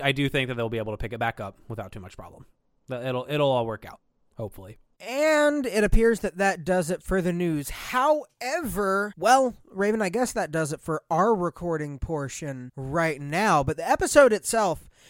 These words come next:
Speaker 2: is not over. You see, we are recording this on Thursday the twentieth, and on Saturday the twenty-second, we are going to get some hot, steaming, sexy news from D C about not only Suicide Squad Kill the Justice League, but W B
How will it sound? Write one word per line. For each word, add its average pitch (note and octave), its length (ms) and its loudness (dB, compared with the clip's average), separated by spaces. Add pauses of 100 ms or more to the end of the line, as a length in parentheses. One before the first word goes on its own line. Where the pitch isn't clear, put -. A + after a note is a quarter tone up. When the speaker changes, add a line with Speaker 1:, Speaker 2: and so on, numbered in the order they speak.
(140)
Speaker 2:
is E3+ 240 -2
not F#3 380 0
over. E3+ 280 0
You D3 60 -4
see, F#3+ 140 -4
we F#3 160 -2
are G3+ 80 -4
recording E3+ 460 -4
this D#3 140 -6
on D#3 160 -4
Thursday D#3 440 -2
the C3+ 100 -6
twentieth, D3 560 -6
and D#3 280 -6
on C#3 180 -10
Saturday F3+ 500 -6
the C#3 80 -8
twenty-second, C#3+ 800 -10
we E3 200 0
are E3+ 100 -2
going D3+ 300 -4
to D3 60 -6
get C#3+ 160 -8
some C#3+ 200 -10
hot, D#3 400 -4
steaming, D3 640 -8
sexy D3+ 640 -6
news C3 560 -8
from G#3+ 520 -2
D F#3+ 280 -4
C E3+ 640 -4
about D#3 640 0
not F3+ 300 0
only A3+ 340 2
Suicide F#3 560 0
Squad D#3+ 320 -4
Kill E3 140 -2
the C#3+ 100 -8
Justice D3+ 480 -4
League, C#3+ 380 -6
but C3+ 400 -4
W G#3 480 -4
B D#3 520 -4